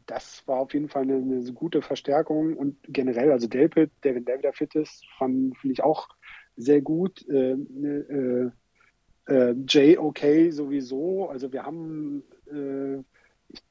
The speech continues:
wir, wir haben so das, was so die letzten Jahre immer so eigentlich die große Schwachstelle war, so Linebacker, Defensive Backs und so. Ich glaube, da haben wir ein paar Leute jetzt, die wirklich gut sind und die wirklich, äh,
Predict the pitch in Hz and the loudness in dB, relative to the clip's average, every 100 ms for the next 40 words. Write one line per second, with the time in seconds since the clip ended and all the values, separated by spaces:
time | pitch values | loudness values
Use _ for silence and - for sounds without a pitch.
0 | - 170 147 151 156 143 143 143 175 160 | -8 -8 -6 -2 0 2 4 4 6 4
1 | 147 165 147 - 147 127 127 - - 135 | 4 2 0 0 0 0 -2 -4 -2 2
2 | 139 139 139 131 135 127 131 135 127 135 | 2 2 -2 -2 -4 -4 -10 -16 -8 -6
3 | 151 127 156 - 156 139 139 135 117 123 | -6 -8 -10 -4 -2 2 2 2 0 -4
4 | 143 135 131 131 131 131 - _ _ _ | -2 -4 -2 -2 0 -4 -8 _ _ _
5 | - - 135 143 - 135 170 - 147 135 | -14 -10 -6 -6 -6 -4 -4 -2 -4 2
6 | 139 135 135 127 127 131 131 131 - _ | 2 4 2 2 0 4 6 6 2 _
7 | _ _ _ 120 - 127 131 127 151 147 | _ _ _ -20 -6 -2 0 0 -2 0
8 | 135 135 131 131 139 131 - 170 - 160 | -2 -2 -8 -8 -8 -10 -10 -12 -4 -4
9 | 156 135 127 120 135 135 131 - - 139 | -2 -2 -2 -2 -4 -4 -6 -8 -10 -6